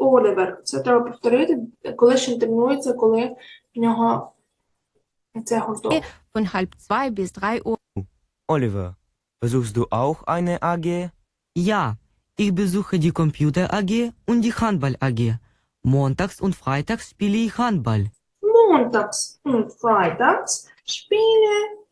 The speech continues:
Speaker 1: Він про себе казав, а ми скажемо про нього. Spielt Oliver Handball?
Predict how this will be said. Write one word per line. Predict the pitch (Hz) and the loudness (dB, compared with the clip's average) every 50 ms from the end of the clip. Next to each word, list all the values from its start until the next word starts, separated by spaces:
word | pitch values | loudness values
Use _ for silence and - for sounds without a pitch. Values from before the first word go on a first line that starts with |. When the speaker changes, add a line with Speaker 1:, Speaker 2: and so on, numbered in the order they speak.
| _ _ _ _ _ _ _ _ _ _ _ _ _ _ _ _ - | _ _ _ _ _ _ _ _ _ _ _ _ _ _ _ _ -4
Speaker 1:
Він | 277 262 254 240 | 0 0 0 0
про | 233 247 | 0 -2
себе | 233 - 330 359 370 349 | -2 2 4 4 4 6
казав, | - 285 269 277 269 269 269 - | 4 4 2 4 2 2 2 2
а | 254 | 0
ми | 247 247 240 | 0 0 -2
скажемо | - 262 254 247 247 240 233 | -2 -2 0 0 0 0 2
про | 247 240 | 4 4
нього. | 240 233 226 208 208 | 4 4 4 2 2
Spielt | 202 - - - - 330 339 359 370 370 370 - - | 2 2 0 2 4 6 8 10 8 8 6 4 0
Oliver | - 247 254 262 269 269 262 254 254 254 254 262 - - - - | 2 4 4 4 4 4 4 4 4 4 2 -4 -6 -8 2 4
Handball? | 294 277 277 262 226 220 208 220 208 190 - - | 6 6 6 6 2 2 4 4 4 4 4 0